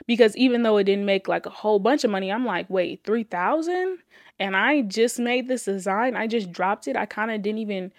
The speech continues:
really have any plans for this design. I didn't have any plans for the brand I was creating. I was just like, "I'm just about to throw this out here,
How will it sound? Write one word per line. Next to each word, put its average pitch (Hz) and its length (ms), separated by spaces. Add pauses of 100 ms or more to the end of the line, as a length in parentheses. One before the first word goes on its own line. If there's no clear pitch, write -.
(240)
really 247 300
have 220 340
any 208 180
plans 247 540
for 240 160
this 240 200
design. 220 520
I 208 140
didn't 226 160
have 220 160
any 214 160
plans 220 340
for 214 140
the 202 80
brand 220 560
I 202 80
was 220 160
creating. 233 380
I 214 160
was 220 120
just 214 160
like, 208 160
"I'm 226 160
just 226 80
about 202 180
to 196 100
throw 202 180
this 196 180
out 214 160
here, 254 300